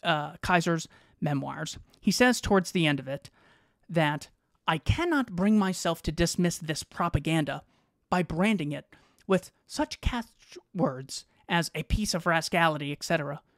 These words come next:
since it constitutes an achievement which, in spite of its repugnant nature, cannot be ignored. It did us more harm than the arms in the hands of our opponents. The English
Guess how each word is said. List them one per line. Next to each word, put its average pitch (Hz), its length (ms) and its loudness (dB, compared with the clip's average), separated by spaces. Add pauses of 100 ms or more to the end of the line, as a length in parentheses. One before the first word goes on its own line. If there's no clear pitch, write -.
(200)
since 196 280 4
it - 160 -4
constitutes 240 760 0
an 196 100 2
achievement 143 640 -4 (400)
which, 175 200 2
in 160 180 -2
spite - 440 0
of 180 120 -2
its 175 200 -2
repugnant 151 480 -2
nature, 160 400 -2 (380)
cannot 170 340 0
be 180 100 6
ignored. 180 460 4 (420)
It 247 220 6
did 240 180 8
us 269 220 4
more 214 240 8
harm 156 500 2 (520)
than 175 420 4
the 151 260 -4
arms 220 520 6
in 165 140 0
the 147 60 -6
hands 202 580 0 (140)
of 147 180 -2
our 160 520 -2
opponents. 143 640 -4 (520)
The 175 140 0
English 214 520 4